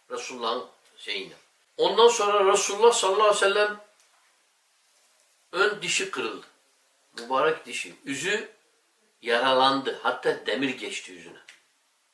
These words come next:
Kanı durmuyordu. Zor duruttular onu. Ondan sonra Resulullah geri çekilirken bir kafir çukur kazmış, kuyu kazmış,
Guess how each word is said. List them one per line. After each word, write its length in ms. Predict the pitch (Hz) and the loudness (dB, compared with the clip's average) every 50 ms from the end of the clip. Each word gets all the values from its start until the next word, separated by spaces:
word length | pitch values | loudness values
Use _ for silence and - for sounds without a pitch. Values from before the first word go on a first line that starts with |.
| _ _ _ - | _ _ _ -2
Kanı 300 | - - - 160 156 - | 0 0 0 0 -2 -4
durmuyordu. 460 | 160 151 143 131 110 95 - - - - - _ _ _ _ _ _ _ _ | -4 -4 -4 -4 -4 -6 -8 -10 -14 -20 -20 _ _ _ _ _ _ _ _
Zor 300 | - 151 160 170 160 - | -2 2 2 2 2 0
duruttular 520 | 123 120 101 98 92 - - 92 87 87 | -4 -10 -10 -12 -16 -16 -16 -14 -14 -14
onu. 140 | - - - - _ _ _ _ _ _ _ _ _ _ _ _ _ _ _ _ | -16 -18 -20 -20 _ _ _ _ _ _ _ _ _ _ _ _ _ _ _ _
Ondan 300 | 143 147 185 202 233 233 | -6 -2 4 6 6 6
sonra 380 | - - 214 202 190 190 185 196 | 6 4 0 0 2 2 2 2
Resulullah 460 | 202 196 - 196 196 208 196 - - | 0 0 -2 -2 0 0 0 0 0
geri 240 | 160 175 190 196 - | 0 0 0 0 0
çekilirken 800 | - 196 190 190 196 202 214 202 - - 208 214 214 214 - - _ _ _ _ _ _ _ _ _ | -2 -2 -2 -2 -4 -6 -6 -6 -4 -4 -2 -4 -4 -6 -12 -18 _ _ _ _ _ _ _ _ _
bir 240 | 139 180 - 175 - | -6 -6 -6 -4 -2
kafir 460 | - 185 185 185 185 190 185 - - | 2 2 2 2 2 -2 -4 -4 -6
çukur 360 | - - - - 220 - - | -8 -8 -6 -4 -6 -4 0
kazmış, 500 | - 160 143 - 127 131 123 117 - - - _ - - | 2 2 2 2 0 -4 -6 -8 -8 -12 -18 _ -20 -20
kuyu 300 | _ - 139 180 196 - | _ -8 -4 -4 -4 -2
kazmış, 600 | - - 117 - 107 123 160 170 - - - - | -2 -2 -2 -2 -4 -8 -8 -8 -8 -10 -12 -16